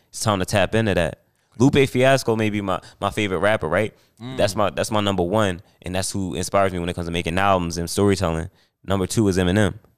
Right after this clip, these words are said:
Speaker 2: Mm.
Speaker 1: Number three is, uh, uh, uh, uh, uh, uh,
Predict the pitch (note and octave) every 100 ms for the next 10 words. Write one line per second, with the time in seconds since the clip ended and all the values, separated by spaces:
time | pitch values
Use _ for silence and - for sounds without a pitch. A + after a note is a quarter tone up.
0 | G#2+ G#2 F2+ _ _ _ _ _ - F2
1 | F2 E2 D2+ - - A2+ G#2+ G2 - _
2 | _ E2+ F2 E2+ D#2 - - - C#2+ A1+
3 | G1+ G1+ G1+ - D2+ C#2 G#1+ - A#1+ A#1
4 | B1 A1 B1 - C2+ - - -